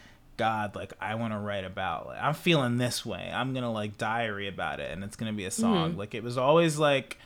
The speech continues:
Speaker 1: "I'm gonna write a story 'cause, like, this is gonna make me feel good, and this is what I need." So I, I think in my head, I always felt like that was sort of its own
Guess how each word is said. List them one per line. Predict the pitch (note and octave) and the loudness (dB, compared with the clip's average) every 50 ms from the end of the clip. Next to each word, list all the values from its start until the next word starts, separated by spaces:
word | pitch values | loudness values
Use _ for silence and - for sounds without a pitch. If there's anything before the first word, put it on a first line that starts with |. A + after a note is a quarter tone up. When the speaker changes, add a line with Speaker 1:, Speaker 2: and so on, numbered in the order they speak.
| - - - - - - - - - - | -20 -20 -20 -20 -20 -20 -20 -16 -4 2
Speaker 1:
"I'm | A2+ A#2+ B2 C3 C3+ C#3 C#3 C#3 C3+ | 6 8 8 10 8 8 6 6 4
gonna | C3 C3+ B2 B2 | 2 2 2 2
write | A#2 A#2 A2+ A2 | 2 2 2 2
a | G#2+ G#2 | 0 -2
story | - - - A2 A2 A2 G#2+ A2 G#2+ G#2 G#2+ - | -4 -6 -6 -4 -4 -4 -4 -4 -4 -6 -6 -6
'cause, | A2 G#2 F#2+ - | -6 -6 -6 -4
like, | G2+ F#2+ G2 - | -4 -4 -4 -4
this | - A2 - - | -6 -8 -6 -6
is | A2 G2+ | -8 -6
gonna | - B2 A2 G#2 | -4 -4 -2 -2
make | G#2+ G#2+ A2 E2+ | -2 -2 -4 -4
me | F2 G#2 | -6 -8
feel | G#2 - - G#2 F#2+ F2+ G2 | -8 -8 -6 -6 -4 -4 -4
good, | - F#2 F#2 E2 D#2 C#2 D#2 | -4 -4 -4 -2 -2 -4 -4
and | E2+ D#2+ | -6 -8
this | D#2 D#2+ - | -8 -8 -8
is | A#2+ G#2+ G2+ | -8 -8 -6
what | G#2 G2+ F#2+ | -6 -6 -6
I | G2 G2+ | -6 -6
need." | G2 G2 F#2+ F#2+ F#2+ F#2+ G2 F#2 - - - - - - | -6 -6 -6 -6 -6 -6 -6 -8 -10 -16 -20 -20 -20 -16
So | - - - D#3 C3 | -8 -2 2 2 4
I, | B2+ B2+ B2 B2+ - | 4 4 2 0 -2
I | - C#3 D3 | -2 -2 -2
think | - - D3 B2+ A#2+ - - - | 0 0 -2 -2 -2 -4 -8 -4
in | - C#3+ D3 | 0 2 4
my | D3 C#3 C3 C3+ C3 | 4 6 4 4 4
head, | C3+ C3+ C3 | 4 4 4
I | C3 B2 A#2+ | 4 6 6
always | A2+ G2+ G2 A2+ A2+ - | 4 4 2 0 -4 -4
felt | - - A#2 - | -2 -2 -2 -2
like | C2+ F#2+ G#2 - A2+ G#2+ | -2 -8 -8 -10 -10 -6
that | F#2+ G#2+ F#2+ G2+ G2 - - | -4 -2 0 0 0 0 -2
was | F#2+ G2+ G#2 G#2 G#2 | -4 -4 -4 -4 -4
sort | - - - B2+ A#2+ A#2 | -6 -6 -4 -4 -2 -2
of | G#2+ F#2+ G#2 | -2 -4 -4
its | G2 - - - - - | -6 -8 -8 -12 -8 -6
own | A#2+ A2 A2 A2 A2 G#2+ G#2 G#2 G#2 G#2 G2+ G#2 G#2+ | -4 -4 -2 -2 -2 -2 -2 -2 -2 -2 -2 -2 -4